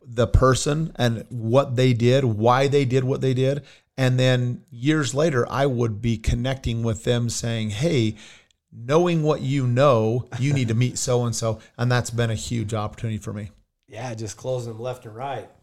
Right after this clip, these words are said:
Speaker 2: I,
Speaker 1: Yep.
Speaker 2: I mean, heck, that's funny that you even described that. I guess on my own journey, I wanted to be a dentist, and I was like, "That's cool." But then I'm like, "Wait a minute." But then I'm in, that's a, that's a specific,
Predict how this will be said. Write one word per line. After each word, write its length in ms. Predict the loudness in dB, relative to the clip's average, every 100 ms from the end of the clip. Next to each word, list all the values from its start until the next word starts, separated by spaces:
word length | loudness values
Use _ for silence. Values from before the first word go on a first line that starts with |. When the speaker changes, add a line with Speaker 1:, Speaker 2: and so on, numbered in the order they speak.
| _ -6
Speaker 2:
I, 40 |
Speaker 1:
Yep. 320 | 0 0 -2 -16 -20 _
Speaker 2:
I 80 | 0
mean, 320 | 2 2 0 -6 _ _ _
heck, 340 | -4 -2 -2 -6
that's 180 | -8 -6
funny 300 | -4 -2 -4
that 120 | -6
you 160 | -4
even 140 | -4 -4
described 500 | -6 -2 2 2 0
that. 220 | -4 -6 -8
I 80 |
guess 200 | -2 0
on 120 | 0 0
my 100 | 0
own 140 | -2
journey, 440 | -2 0 0 -4 -8 _
I 40 | 2
wanted 180 | 4 6
to 60 |
be 120 | 6 4
a 60 |
dentist, 480 | 4 2 0 -4 -10 _
and 80 |
I 40 | 0
was 120 | 2
like, 160 | 2 2
"That's 200 | 0 0
cool." 360 | 0 4 4
But 140 | 2 -2
then 120 | 0
I'm 80 | 0
like, 200 | -2 -2
"Wait 160 | 0 0
a 40 |
minute." 240 | 0 -4 -8
But 100 | -4
then 140 | -2
I'm 180 | 0 2
in, 120 | 0 -2 -10 -4
that's 220 | -4 0
a, 180 | 0 2
that's 220 | 0 -2
a 60 | -4
specific, 760 | -6 -6 -2 -2 0 0 -2